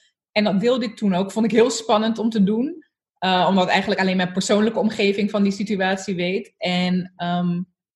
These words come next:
nou ja, de manier waarop daar werd gereageerd, heb ik nog nooit meegemaakt. Anousha, eh, zei gewoon meteen, "Nou, ik heb het, eh, bij Dipsaus, eh, gedeeld. En, eh,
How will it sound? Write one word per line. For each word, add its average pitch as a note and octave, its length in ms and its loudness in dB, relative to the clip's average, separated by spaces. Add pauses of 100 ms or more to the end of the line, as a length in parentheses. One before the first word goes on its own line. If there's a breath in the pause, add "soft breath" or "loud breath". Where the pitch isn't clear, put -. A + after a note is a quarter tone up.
(120)
nou G3+ 180 0
ja, G3+ 60 2
de G3+ 80 4
manier A3+ 420 4
waarop A#3 300 -2
daar G#3 160 2
werd G#3 240 0
gereageerd, G3+ 1040 -2
heb G#3+ 140 -4
ik G3+ 60 -2
nog G3+ 180 -2
nooit A#3+ 420 2
meegemaakt. F#3 680 -2 (400)
Anousha, A3+ 920 4 (380)
eh, F#3 300 -2
zei A3+ 280 0
gewoon A3 200 0
meteen, G#3 320 0
"Nou, G#3 160 0
ik G3 100 -4
heb G#3+ 140 0
het, G3+ 160 -4
eh, G3 120 0
bij F#3+ 160 2
Dipsaus, A#3+ 540 -2
eh, G#3 360 0
gedeeld. A3+ 560 0
En, G3+ 220 0
eh, F#3+ 260 0